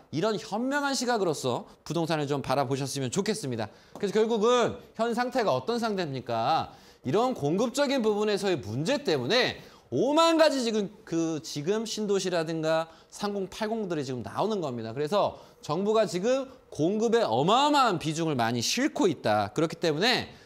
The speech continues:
제가 항상 조언드리는 건 막연한 기다림을 하시는 분들은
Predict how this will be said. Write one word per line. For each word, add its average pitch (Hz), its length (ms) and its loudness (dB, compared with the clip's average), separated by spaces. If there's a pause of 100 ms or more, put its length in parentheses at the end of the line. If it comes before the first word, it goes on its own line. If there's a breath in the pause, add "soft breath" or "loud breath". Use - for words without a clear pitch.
제가 240 280 2
항상 262 300 0
조언드리는 175 520 2
건 180 360 2 (480 loud breath)
막연한 226 760 0
기다림을 208 600 2
하시는 175 360 -2
분들은 143 580 0